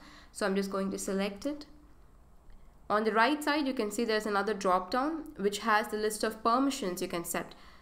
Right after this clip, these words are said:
So as I had mentioned before, you can set user specific permissions while sharing your sheet. So you can decide who can have the access to edit your file and who cannot. So the first permission here is read only.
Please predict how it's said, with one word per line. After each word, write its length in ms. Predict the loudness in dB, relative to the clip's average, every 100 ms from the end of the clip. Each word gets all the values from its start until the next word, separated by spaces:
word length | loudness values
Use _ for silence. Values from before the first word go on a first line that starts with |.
| -20
So 160 | -2 2
as 180 | 4 2
I 40 |
had 180 | 2 2
mentioned 400 | 0 -2 0 0
before, 380 | 0 2 0 0
you 120 | -2
can 240 | 0 0 0
set 180 | -2 0
user 400 | 0 2 2 0
specific 560 | 0 -4 -2 -4 -2
permissions 560 | 0 0 0 -2 -2 0
while 180 | -2 -2
sharing 460 | -2 0 0 0
your 100 | -2
sheet. 360 | -2 -2 -4 -4 -10 -18 -20 -20 -6
So 140 | -2
you 60 | 0
can 200 | 2 2
decide 360 | 2 2 0
who 200 | 0 0
can 160 | 0 2
have 200 | 2 2
the 60 |
access 340 | 2 0 -2 -6
to 160 | -2 0
edit 260 | 0 0
your 80 | -2
file 240 | -2 -2 0
and 180 | -2
who 120 | -2 -4
cannot. 480 | -4 -2 -2 -4 -16 -20 -20 -20 -20 -20 -20 -20 -20 -20 -20 -20 -20 -20 -20 -18 -4
So 140 | -2
the 80 | 0
first 320 | 2 0 0
permission 400 | 0 0 0 -2
here 240 | 0 0 0
is 200 | -2 -2
read 200 | -2 0
only. 540 | -2 0 0 0 -2